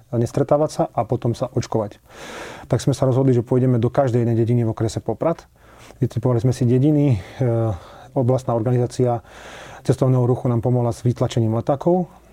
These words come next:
a tie letáky sme v podstate rozdistribuovali do všetkých o-, dedín. Vytvorili sme si, eh, plán, kde budeme kedy očkovať a oslovili sme starostov. Musíme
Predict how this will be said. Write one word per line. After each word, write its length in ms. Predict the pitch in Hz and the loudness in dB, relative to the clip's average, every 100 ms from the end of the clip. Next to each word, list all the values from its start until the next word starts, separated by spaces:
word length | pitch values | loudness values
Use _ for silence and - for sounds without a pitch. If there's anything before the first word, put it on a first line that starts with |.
| - - | -12 -4
a 240 | 117 113 | -2 -2
tie 160 | 131 120 | 0 0
letáky 320 | 120 120 117 | 0 -2 -4
sme 160 | - 113 | -2 -4
v 80 | |
podstate 240 | 110 123 117 | -2 -2 0
rozdistribuovali 640 | 120 127 123 117 110 117 | 0 0 0 -2 0 0
do 80 | 110 | 0
všetkých 280 | - - 110 | -4 -2 -2
o-, 200 | 117 127 | -2 0
dedín. 400 | 117 120 160 151 - _ | 2 2 2 0 -6 _
Vytvorili 480 | 120 117 117 120 117 | 0 0 2 2 0
sme 160 | - 113 | 0 -4
si, 260 | - 110 | -2 -4
eh, 760 | - - - - - - 113 110 | -4 -14 -18 -18 -14 -6 -4 -2
plán, 400 | 120 120 151 147 - | 0 2 2 -2 -2
kde 160 | - 120 | 0 2
budeme 260 | 117 113 113 | 2 0 -2
kedy 220 | 117 107 | -2 -2
očkovať 500 | 104 - 151 175 - - - - - - | -4 0 2 2 0 -12 -20 -20 -20 -8
a 320 | - 120 113 117 | -2 0 2 0
oslovili 380 | - - 120 | 0 0 0
sme 100 | - | 0
starostov. 460 | 110 113 110 - 110 | -2 -2 -4 -2 -2
Musíme 260 | 113 120 | 0 0